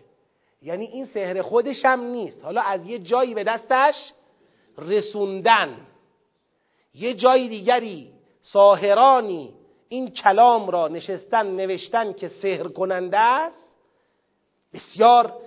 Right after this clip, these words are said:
اذهان و قلوب را فتح می‌کنه، بعد رسوندن به دست او.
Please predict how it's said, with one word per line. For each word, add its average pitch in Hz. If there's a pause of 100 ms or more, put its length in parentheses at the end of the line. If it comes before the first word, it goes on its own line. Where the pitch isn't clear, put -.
(240)
اذهان 202
و 226
قلوب 226
را 202 (340)
فتح 214
می‌کنه، 285 (840)
بعد 330
رسوندن 311
به 247
دست 190
او. 113